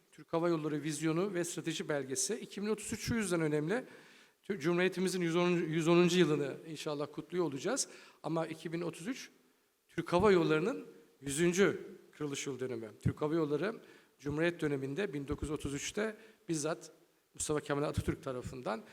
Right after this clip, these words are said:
"İstikbal göklerdedir" şiarıyla, bu mottosuyla, günümüzün tabiriyle kurulmuş, e, bir organizasyon, bir hava yolu. Yüzüncü yılında Turkish Cargo özelinde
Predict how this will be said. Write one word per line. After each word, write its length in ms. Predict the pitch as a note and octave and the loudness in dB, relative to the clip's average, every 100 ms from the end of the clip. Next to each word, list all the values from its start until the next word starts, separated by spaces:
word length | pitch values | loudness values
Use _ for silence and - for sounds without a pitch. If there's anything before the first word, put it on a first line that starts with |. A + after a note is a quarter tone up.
| - _ | -20 _
"İstikbal 440 | - - - D#3 D3 | -6 -6 -4 -4 -2
göklerdedir" 800 | C3+ C3+ D3+ D3 F#3 D3 - - - _ _ | -4 -2 0 4 4 2 -2 -14 -20 _ _
şiarıyla, 720 | - D3+ C#3 C#3 C3 C#3 G#3+ - - _ C#3 | -12 -6 -6 -6 -6 -6 -6 -10 -20 _ -8
bu 200 | D#3 - - _ _ | -8 -8 -14 _ _
mottosuyla, 680 | C#3 F3 F3 D#3+ - C#3 E3 | 0 0 2 0 0 0 0
günümüzün 420 | D3 C#3+ C#3 D#3 | 0 -4 -4 -6
tabiriyle 680 | D3+ C3+ B2 B2+ C3+ D3+ D4 D#4+ - _ | -6 -6 -6 -10 -12 -10 -10 -10 -20 _
kurulmuş, 580 | - E3 D3+ F3 C4 - - - _ _ _ - | -2 0 2 0 -2 -6 -12 -20 _ _ _ -6
e, 220 | D3+ C#3 | -6 -2
bir 280 | E3+ F#3+ - - - _ _ _ _ | -2 -2 -6 -16 -20 _ _ _ _
organizasyon, 760 | D#3+ D#3 F#3 F3+ G3 - F#3+ C#3+ | 0 2 2 2 0 0 -2 0
bir 60 | |
hava 280 | D#3+ E3+ F#3 | 0 2 4
yolu. 340 | E3+ A#2+ A2 - - - - | 2 0 -4 -8 -20 -18 -6
Yüzüncü 400 | C#3+ D3+ F#3+ B3 | -2 2 2 2
yılında 480 | C4 F3 C#3+ D#3+ D#4+ - - _ _ _ _ _ _ | 2 2 0 -2 -4 -12 -20 _ _ _ _ _ _
Turkish 420 | G#3+ B3 A3 - | 0 0 -2 -4
Cargo 380 | F3 D3 B2+ B2 D#3 | 0 -2 -2 -8 -6
özelinde 680 | C#3+ C#3 C3 B2+ B2 G#3 | -4 -2 -4 -4 -4 -6